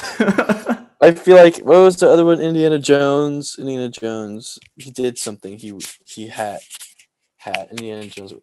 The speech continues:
Speaker 2: Uh, he wore something. A whip. Whip.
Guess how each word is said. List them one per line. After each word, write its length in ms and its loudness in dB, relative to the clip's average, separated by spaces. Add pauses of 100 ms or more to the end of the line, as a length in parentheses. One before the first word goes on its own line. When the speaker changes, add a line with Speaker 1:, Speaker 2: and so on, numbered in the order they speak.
(140)
Speaker 2:
Uh, 300 -16 (440)
he 100 -14
wore 240 -6
something. 300 -10
A 60 -12
whip. 380 -6 (560)
Whip. 280 -8